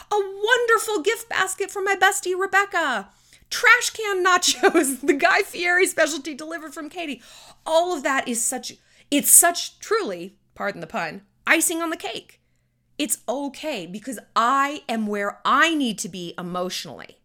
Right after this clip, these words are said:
right? So if you have this feeling about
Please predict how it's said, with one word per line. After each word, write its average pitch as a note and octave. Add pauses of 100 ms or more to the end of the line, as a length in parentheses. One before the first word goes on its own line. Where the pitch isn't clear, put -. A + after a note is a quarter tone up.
(140)
right? E3+ (1000)
So C#4+
if B3+
you C#4+
have C#4+
this G3+
feeling D#3+
about D#4